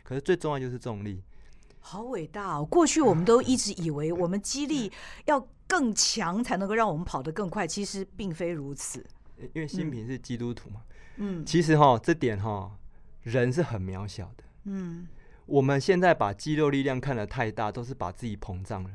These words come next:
Speaker 1: 肌肉力量根本就是要福音在重力下面，你懂吗？重力是最伟大的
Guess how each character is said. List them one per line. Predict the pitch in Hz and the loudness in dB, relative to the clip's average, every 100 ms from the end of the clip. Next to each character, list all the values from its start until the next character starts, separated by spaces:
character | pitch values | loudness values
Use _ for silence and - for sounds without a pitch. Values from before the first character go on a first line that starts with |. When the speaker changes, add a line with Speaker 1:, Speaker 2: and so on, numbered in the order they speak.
| - - - | -16 -20 -16
Speaker 1:
肌 | - 170 | -8 0
肉 | 185 | 4
力 | 175 170 | 4 6
量 | 170 | 4
根 | 160 170 | 4 2
本 | 147 107 | 2 0
就 | 139 | -2
是 | 139 | 2
要 | 147 | 2
福 | 135 - 117 | 0 -4 -4
音 | 131 147 | 0 0
在 | 143 135 | 2 2
重 | 151 120 | 0 0
力 | 117 | -2
下 | 107 110 101 | -4 -4 -4
面， | 98 90 - | -6 -10 -2
你 | 143 | 2
懂 | 117 | 2
吗？ | 107 98 - - - - | 0 -4 -10 -20 -20 -8
重 | - 214 | 10 10
力 | 202 190 | 10 6
是 | 180 | 2
最 | 170 180 | 4 6
伟 | 120 90 | 4 0
大 | 117 113 | -2 -2
的 | 87 | -4